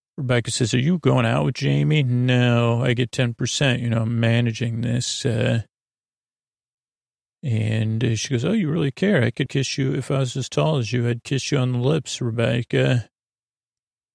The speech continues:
Brunicorn, that's what his joke is, which is better than mine, Beernicorn and Beerby. And he goes, "Look at all Jamie's, uh, hamming it up."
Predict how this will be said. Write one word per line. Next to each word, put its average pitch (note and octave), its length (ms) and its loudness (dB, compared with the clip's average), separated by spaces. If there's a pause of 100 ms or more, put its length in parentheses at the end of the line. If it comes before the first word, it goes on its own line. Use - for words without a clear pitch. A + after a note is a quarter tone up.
(560)
Brunicorn, C3 880 4
that's B2+ 260 0
what C3 120 2
his A#2 140 0
joke B2 400 0
is, B2+ 280 -2
which C#3+ 180 0
is C3+ 80 2
better C3 300 2
than A#2 160 2
mine, A#2+ 320 0
Beernicorn B2 920 0 (1120)
and A2 440 2
Beerby. A#2+ 760 2 (1040)
And A#2 500 0
he B2 60 -2
goes, B2+ 240 -2
"Look D3 160 4
at D3 80 6
all B2 260 2
Jamie's, A#2+ 640 2
uh, A#2+ 220 2
hamming B2 320 2
it A2 100 0
up." A#2 220 0